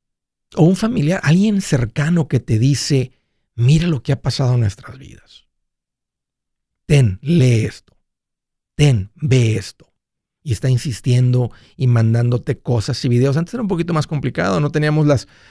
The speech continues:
la, la, la tecnología que ha hecho las cosas tan sencillas como de mandar, ¿verdad? Un videíto sencillo, "Ten, ve esto". Porque eso, en, en el momento que el pobre ve eso, dice, "Mm, tiene sentido. Ah, mira, me gustó.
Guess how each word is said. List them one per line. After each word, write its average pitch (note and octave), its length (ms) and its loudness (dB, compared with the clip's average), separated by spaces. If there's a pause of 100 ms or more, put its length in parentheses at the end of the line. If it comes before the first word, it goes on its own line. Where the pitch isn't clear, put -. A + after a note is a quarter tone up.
(120)
la, C#3+ 120 -2
la, C#3+ 140 0
la C3 160 0
tecnología D3 680 0
que D#3+ 120 0
ha - 20 4
hecho D3+ 180 0
las C#3 120 0
cosas D3 140 -6
tan D3 100 2
sencillas C#3 200 0
como C#3 200 0
de B2+ 40 4
mandar, B2+ 360 2 (320)
¿verdad? C3 180 0
Un C#3 160 4
videíto C3+ 560 2
sencillo, B2+ 400 0
"Ten, C3 320 2
ve A#2+ 320 2
esto". - 300 -6 (680)
Porque - 380 -6
eso, D3 600 0
en, B2+ 120 -2
en - 380 -2
el B2+ 40 4
momento D3 300 2
que - 100 -4
el C#3+ 120 2
pobre C#3 400 2
ve B2 140 2
eso, B2+ 160 -2
dice, G#2+ 220 -2
"Mm, C#3 500 4
tiene G#2+ 200 -2
sentido. A2 560 -2 (300)
Ah, E3+ 220 -2
mira, F#3+ 200 2
me D#3 120 2
gustó. C#3+ 600 -2